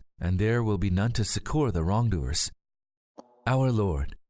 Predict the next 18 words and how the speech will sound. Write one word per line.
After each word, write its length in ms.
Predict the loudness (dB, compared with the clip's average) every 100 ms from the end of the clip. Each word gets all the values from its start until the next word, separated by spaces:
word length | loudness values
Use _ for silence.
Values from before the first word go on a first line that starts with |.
| _
we 140 | 0 2
indeed 480 | 2 2 2 2
heard 440 | 0 0 0 2 0
a 120 | -4
crier 460 | -2 0 2 0 -2
calling 420 | -2 0 0 0
to 140 | 0
the 80 | -2
faith, 300 | -2 -2 0
saying, 460 | 0 0 0 -2 -4 -12 _ _ 0
"Believe 500 | 2 4 4 2 2
in 100 | 2
your 160 | 0
Lord." 400 | 0 -2 -4 -10 -14 -12 -8 -2
So 180 | 0 2
we 200 | 0 0
did 240 | 0 0
believe. 560 | 0 0 0 -2 -4